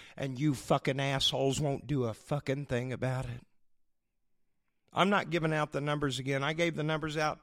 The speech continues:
a couple of shows ago to these fucking animals that are attacking and murdering these kids and trying to justify it at every turn and abandon these kids total.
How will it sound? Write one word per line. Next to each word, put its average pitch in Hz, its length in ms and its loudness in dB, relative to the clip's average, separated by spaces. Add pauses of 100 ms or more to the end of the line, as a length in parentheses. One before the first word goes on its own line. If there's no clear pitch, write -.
a 147 80 -8
couple 131 360 -6
of 135 100 -2 (360)
shows 160 420 8
ago 135 200 4
to 127 80 -2
these 131 260 -4
fucking 143 460 4
animals 143 580 0 (240)
that 143 120 2
are 135 120 6
attacking 139 560 0
and 131 140 -4
murdering 131 560 2 (140)
these 127 260 0
kids 135 300 0
and 123 140 -6
trying 131 280 0
to 127 80 0
justify 127 680 0
it 123 80 -4
at 127 120 -4
every 127 260 0
turn 131 480 -4 (280)
and 147 140 -2
abandon 131 500 -2
these 131 260 -2
kids 131 360 -2
total. 135 420 4